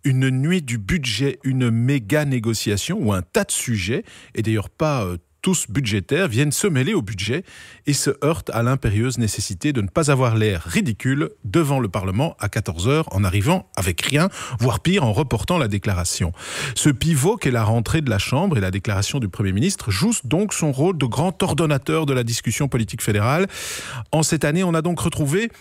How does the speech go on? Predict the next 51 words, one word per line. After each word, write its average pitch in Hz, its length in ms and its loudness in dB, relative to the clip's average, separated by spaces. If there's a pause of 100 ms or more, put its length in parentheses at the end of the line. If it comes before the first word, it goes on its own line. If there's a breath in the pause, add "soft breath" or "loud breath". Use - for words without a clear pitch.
(200 loud breath)
eh 120 60 -2
bien, 156 280 0 (140)
les 110 140 -2
grands 123 200 2
classiques, - 540 -2 (100)
les 135 160 2
ballons 135 380 0
d'essai 131 400 0
partis - 400 -4
dans 120 100 2
la 107 100 2
trato-, - 540 -2
stratosphère, 170 800 0
par 107 160 0
exemple. 127 480 0 (400 loud breath)
On 117 140 0
a 104 80 2
eu 120 100 2
cette 110 300 -2
année 113 240 2
la 95 100 2
semaine 110 500 2
de 104 140 2
cinq 123 460 0
jours 117 340 0
en 90 80 0
quatre - 380 0
jours, 165 400 0
le 113 80 2
chômage 120 560 0
après 107 240 -2
démission, 143 600 0
les 104 100 2
sanctions 117 580 0
pour 104 200 0
les 95 240 2
refus 123 480 0 (500 loud breath)
de 110 80 2
métiers 107 540 2
en 113 140 2
pénurie 104 500 2
et 104 40 2
j'en 95 160 0
passe, - 320 0
autant 135 360 0
de 113 80 -2
petits 104 460 0
anges 131 260 0
partis - 320 -2
trop 113 180 0
tôt. 131 240 2